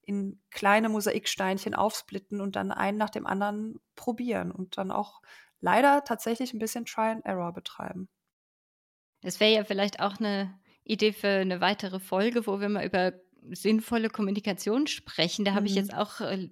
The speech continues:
Speaker 2: bin ich auch gerade dabei, ein Buch drüber zu lesen. Sehr spannend, da kann ich dann da mal von erzählen. Ich denke, jetzt haben wir verschiedene Denkanstöße gegeben. Vielleicht fällt euch ja dazu auch noch mehr ein und ihr wollt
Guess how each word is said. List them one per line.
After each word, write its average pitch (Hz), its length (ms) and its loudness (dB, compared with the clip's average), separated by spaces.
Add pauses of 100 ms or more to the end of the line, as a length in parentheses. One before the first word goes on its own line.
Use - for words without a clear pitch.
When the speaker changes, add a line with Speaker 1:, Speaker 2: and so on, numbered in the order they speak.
Speaker 2:
bin 196 100 2
ich - 140 -2
auch 208 100 -2
gerade - 160 -4
dabei, 175 200 0
ein 175 200 0
Buch 247 200 -4
drüber 214 340 -2
zu - 140 -2
lesen. 233 420 4
Sehr - 320 0
spannend, 233 380 6
da 208 80 4
kann 220 200 6
ich 226 80 0
dann 190 160 0
da 170 160 6
mal 190 160 2
von 160 200 -4
erzählen. - 520 -2 (600)
Ich 202 120 0
denke, 262 240 10
jetzt 240 140 4
haben 262 160 6
wir 240 260 6 (500)
verschiedene 277 680 8
Denkanstöße 262 1000 4
gegeben. 247 500 4
Vielleicht 220 340 4
fällt 220 280 4
euch 226 200 4
ja 226 180 6
dazu 220 380 2
auch - 220 -2
noch 220 160 0
mehr 208 260 6
ein 233 220 6
und 208 160 2
ihr 208 120 2
wollt 208 360 4